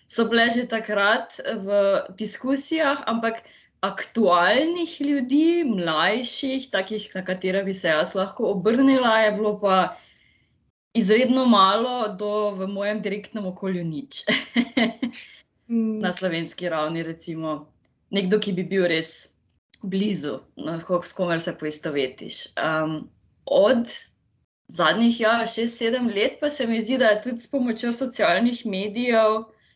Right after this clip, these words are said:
Speaker 1: in s pomočjo, eh, malo šifta v politiki in v, ne vem, v L G B T pravicah po svetu,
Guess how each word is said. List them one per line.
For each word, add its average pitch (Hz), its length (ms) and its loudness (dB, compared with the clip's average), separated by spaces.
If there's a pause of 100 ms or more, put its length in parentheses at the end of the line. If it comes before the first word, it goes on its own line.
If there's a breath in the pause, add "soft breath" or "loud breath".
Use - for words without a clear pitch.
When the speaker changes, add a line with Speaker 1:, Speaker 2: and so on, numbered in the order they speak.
Speaker 1:
in 190 100 -6
s - 40 -12
pomočjo, 202 560 0
eh, 175 800 4
malo 196 380 4
šifta 208 500 -2
v 175 160 -8
politiki 247 640 2 (200)
in 202 200 0
v, 180 240 4 (720)
ne 180 160 -8
vem, 233 400 4
v 180 140 4 (100)
L 196 80 2
G 196 160 -2
B 220 80 -2
T 226 160 -4
pravicah 247 560 -2
po - 80 -6
svetu, 220 720 2